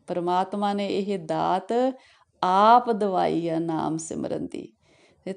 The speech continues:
ਤੇ ਸੰਗਤ ਜੀ ਆਪਾਂ ਅਰਦਾਸ ਕਰੀਏ ਕਿ ਸਾਨੂੰ ਸਾਰਿਆਂ ਨੂੰ ਪਰਮਾਤਮਾ ਜੀ ਨਾਮ ਸਿਮਰਨ ਦੀ ਦਾਤ ਦਿਓ ਜੀ,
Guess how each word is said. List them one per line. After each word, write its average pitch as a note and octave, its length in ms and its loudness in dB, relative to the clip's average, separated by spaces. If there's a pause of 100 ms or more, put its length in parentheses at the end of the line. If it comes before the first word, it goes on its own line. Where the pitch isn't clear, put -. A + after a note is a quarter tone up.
ਤੇ G3 100 -2
ਸੰਗਤ F3+ 480 -2
ਜੀ F#3+ 300 -2
ਆਪਾਂ F#3+ 400 0
ਅਰਦਾਸ E3 580 2
ਕਰੀਏ G3 640 0
ਕਿ G#3+ 200 -4
ਸਾਨੂੰ F3+ 440 -2
ਸਾਰਿਆਂ A3 640 0
ਨੂੰ G#3+ 160 -2
ਪਰਮਾਤਮਾ F3 720 -2
ਜੀ F#3 160 -4
ਨਾਮ F3 440 -2
ਸਿਮਰਨ E3+ 500 -6
ਦੀ F3 140 -4
ਦਾਤ F3+ 520 0
ਦਿਓ - 340 -4
ਜੀ, - 240 -10